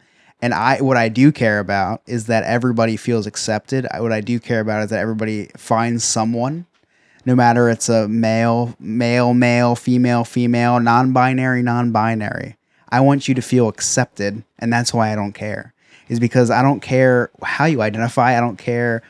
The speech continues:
who you are or what you are or where you're from or what color you are. Just love somebody and be loved. And I feel like that's what, that's what the millennials are like. So I'm just trying to, uh, enlighten you a little bit, Scott.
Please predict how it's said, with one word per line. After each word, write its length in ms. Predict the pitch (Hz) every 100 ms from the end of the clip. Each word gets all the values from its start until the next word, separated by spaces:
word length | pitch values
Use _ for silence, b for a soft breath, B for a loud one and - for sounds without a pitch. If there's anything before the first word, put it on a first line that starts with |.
| b b -
who 140 | 151 196
you 220 | 185 139
are 200 | 131 127
or 40 | 113
what 220 | 123 104
you 200 | 117 98
are 240 | 110 113
or 40 | 110
where 200 | 104 127
you're 140 | 123
from 300 | 117 117 113
or 40 | 110
what 160 | 101
color 260 | - 120 120
you 200 | 117 107
are. 220 | 104 117
Just 260 | 117 110 -
love 260 | 110 113 -
somebody 520 | 131 120 113 113 110
and 160 | 98
be 160 | 101 107
loved. 540 | 101 78 69 62 - - -
And 80 | 107
I 60 |
feel 160 | - 123
like 120 | 110
that's 300 | 107 107 -
what, 240 | 101 95 _ _
that's 240 | 101 101 110
what 200 | 107 - _ _ _ _ -
the 80 | 117
millennials 520 | 107 101 101 90 98
are 60 |
like. 280 | 90 87 85
So 100 | -
I'm 80 | 127
just 140 | 127
trying 220 | - 139 123
to, 160 | 113
uh, 140 | 95 101
enlighten 380 | 123 117 117 110
you 120 | 107
a 40 | 98
little 200 | 92 85
bit, 200 | 92 -
Scott. 480 | - 101 90 87